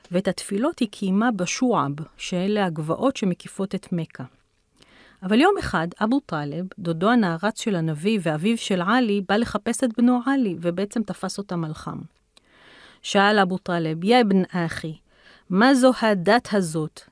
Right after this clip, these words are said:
דת בערבית דין, שאני רואה אותך מקיים. ענה הנביא, "דודי היקר, זו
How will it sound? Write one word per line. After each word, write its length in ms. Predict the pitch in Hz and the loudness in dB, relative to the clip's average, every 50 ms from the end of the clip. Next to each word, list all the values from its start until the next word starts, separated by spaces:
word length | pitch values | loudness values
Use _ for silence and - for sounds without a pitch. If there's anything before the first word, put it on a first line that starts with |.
| _ - | _ -16
דת 360 | 165 156 190 202 226 240 - - - | -6 -2 0 0 0 0 -2 -6 -6
בערבית 560 | 180 160 156 156 156 151 185 208 196 180 165 | -4 -4 -4 -4 -4 -2 -2 -2 0 -2 -2
דין, 400 | 151 170 160 170 190 233 269 320 339 _ _ _ _ - | -2 0 0 2 2 2 2 2 0 _ _ _ _ -14
שאני 340 | - - 196 185 190 196 | -6 -2 0 2 2 2
רואה 180 | 208 202 214 233 | 2 2 4 4
אותך 260 | 254 285 - - - | 2 2 0 0 2
מקיים. 720 | 302 277 285 277 - - 285 294 320 339 294 190 151 160 - _ _ _ _ _ _ _ _ _ _ _ - - - _ _ _ - | 2 2 2 2 0 -2 -2 0 0 0 0 -2 -4 -6 -10 _ _ _ _ _ _ _ _ _ _ _ -20 -20 -20 _ _ _ -8
ענה 260 | 170 170 165 175 175 160 | -4 -4 -2 -2 -2 -2
הנביא, 480 | 175 180 170 160 147 147 - 160 156 143 - _ _ - - - _ _ 185 | -2 -2 -2 -2 -4 -6 -10 -12 -12 -12 -14 _ _ -20 -20 -20 _ _ 2
"דודי 380 | 175 220 226 202 233 254 247 196 | 2 4 4 6 6 4 4 4
היקר, 600 | 202 180 160 156 - - - 185 165 160 160 160 175 - _ - - - - _ _ - | 4 2 2 0 -2 -6 -8 -6 -6 -4 -6 -6 -10 -14 _ -20 -20 -20 -20 _ _ -10
זו 560 | 180 175 180 220 247 285 311 320 320 320 | -6 -2 2 4 4 6 6 6 4 4